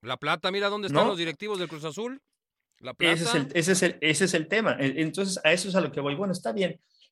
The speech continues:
Speaker 2: Ahórrate dos jugadores de medio pelo, invierte ese dinero en actualizar a tus entrenadores, mándalos acá a Europa, eh, eh,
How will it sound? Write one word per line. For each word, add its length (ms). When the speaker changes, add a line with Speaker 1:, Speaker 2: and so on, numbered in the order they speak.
Speaker 2:
Ahórrate 520
dos 200
jugadores 600
de 80
medio 260
pelo, 380
invierte 640
ese 240
dinero 500
en 340
actualizar 600
a 80
tus 200
entrenadores, 1200
mándalos 500
acá 220
a 40
Europa, 600
eh, 560
eh, 360